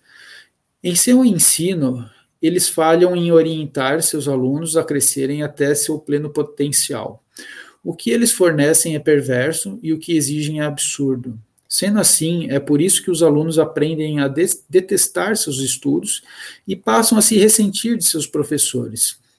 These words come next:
Eles sofreram as dores de tentar sem perceber os benefícios do aprendizado. No momento em que os alunos concluem seu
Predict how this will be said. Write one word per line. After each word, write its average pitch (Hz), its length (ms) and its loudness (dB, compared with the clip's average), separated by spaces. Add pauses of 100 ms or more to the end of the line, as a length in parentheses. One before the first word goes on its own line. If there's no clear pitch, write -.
(120)
Eles 165 220 0
sofreram 180 600 2
as 135 180 -2
dores 151 400 -2
de 147 100 -8
tentar 147 480 -4
sem 202 220 -2
perceber 180 600 0
os 160 140 -2
benefícios 147 720 -6
do 151 80 0
aprendizado. 123 760 -6 (720)
No 190 140 -4
momento 202 480 0
em 175 80 -2
que 160 120 -4
os 151 100 0
alunos 147 320 0
concluem 147 420 -4
seu 143 380 2